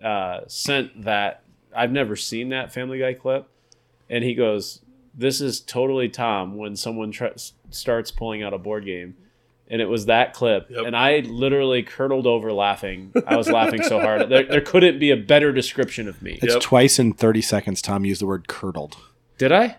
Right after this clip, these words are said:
Speaker 3: Yeah, you said their faces curdled, and then you just said you curled, cur-, curdled over laughing. Did you mean curled over?
Speaker 1: I don't know.
Speaker 2: I think you meant curdled.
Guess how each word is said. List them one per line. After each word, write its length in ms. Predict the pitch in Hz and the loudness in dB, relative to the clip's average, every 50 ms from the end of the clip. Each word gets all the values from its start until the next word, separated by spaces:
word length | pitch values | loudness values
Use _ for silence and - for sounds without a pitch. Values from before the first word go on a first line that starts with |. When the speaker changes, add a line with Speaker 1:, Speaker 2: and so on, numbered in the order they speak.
| _ _ | _ _
Speaker 3:
Yeah, 160 | - 110 98 | -2 -2 0
you 140 | 87 95 104 | 0 -2 0
said 180 | - - 135 123 | 2 4 6 6
their 120 | 127 117 | 6 6
faces 460 | - - - 113 120 120 - - 120 - | 6 6 6 6 6 6 6 6 4 4
curdled, 440 | - - 143 139 143 147 151 143 - - | 6 6 8 10 10 8 8 6 2 -2
and 140 | 120 107 | -2 0
then 120 | 110 107 110 | 0 0 0
you 120 | 110 110 | 0 0
just 200 | 104 113 117 - | 0 2 2 4
said 300 | - 123 113 107 104 104 - | 6 6 6 6 4 0 -2
you 140 | 107 110 110 | -4 -4 -4
curled, 400 | - - - 123 120 117 - - _ | -2 2 4 4 4 4 2 -2 _
cur-, 300 | - - 131 131 139 - - _ _ - | 0 4 6 6 6 4 0 _ _ 0
curdled 400 | - - 151 165 165 160 139 135 | 6 8 8 8 8 6 6 6
over 260 | 127 127 123 123 117 | 6 8 8 8 6
laughing. 380 | 101 104 107 110 - - 90 | 6 6 4 4 4 2 -2
Did 80 | 90 101 | -4 0
you 80 | 120 151 | 2 4
mean 140 | 180 147 | 4 2
curled 340 | - - 110 107 117 127 139 | 2 2 2 4 6 6 6
over? 320 | 147 156 156 175 190 180 _ _ _ _ _ _ _ _ _ _ - | 4 4 2 0 -2 -4 _ _ _ _ _ _ _ _ _ _ -4
Speaker 1:
I 100 | 143 151 | -2 -2
don't 200 | 120 110 98 92 | -2 -2 -4 -6
know. 240 | 90 87 87 92 - _ _ - | -10 -12 -14 -16 -18 _ _ 0
Speaker 2:
I 200 | 220 294 285 254 | 2 4 4 4
think 180 | - - 277 - | 4 4 4 4
you 100 | - 233 | 4 6
meant 200 | 208 202 - - | 6 6 4 4
curdled. 420 | - 180 190 190 147 107 - - | 6 6 8 8 6 4 2 -2